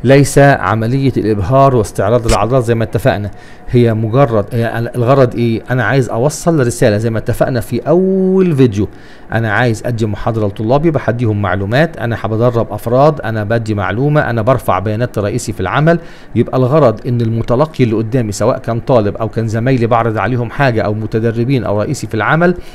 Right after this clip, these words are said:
توصلوا الرسالة بتاعتي. إيه هي الرسالة؟ إذا كانت محاضرة هتبقى معلومات، إذا كانت بيانات، إذا كانت داتا، بحيث ف-، بعد ما أنهي العرض بتاعي ما يبقاش اللي قاعدين قدامي مبهورين، "واو، ده عرض شيق، عرض رائع."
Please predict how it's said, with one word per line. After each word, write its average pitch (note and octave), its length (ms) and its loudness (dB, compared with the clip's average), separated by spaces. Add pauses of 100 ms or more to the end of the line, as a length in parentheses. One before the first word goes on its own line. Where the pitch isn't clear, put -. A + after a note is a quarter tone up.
(360)
توصلوا C#3+ 560 4
الرسالة D3+ 560 2
بتاعتي. G#2 420 0
إيه D#3 100 4
هي C#3+ 200 6
الرسالة؟ A2+ 480 0 (280)
إذا G#2 160 -4
كانت C3 280 0
محاضرة A#2 340 -2
هتبقى G#2 320 -4
معلومات، A2 540 -2
إذا G#2+ 160 -4
كانت A2+ 380 -4
بيانات، A#2 440 -2
إذا G#2+ 160 -2
كانت A2 320 -4
داتا، D3 200 2
بحيث - 260 -4
ف-، - 200 -2
بعد B2+ 280 2
ما B2+ 80 0
أنهي C3+ 160 2
العرض B2+ 340 0
بتاعي E3 400 2 (1200)
ما B2 140 4
يبقاش D#3+ 380 4
اللي C3 140 2
قاعدين B2+ 480 2
قدامي A#2 520 0
مبهورين، C#3 720 4 (120)
"واو، B2 800 4 (160)
ده A#2+ 80 -2
عرض A#2 400 -2
شيق، C3 480 2
عرض A#2+ 320 2
رائع." A2+ 420 2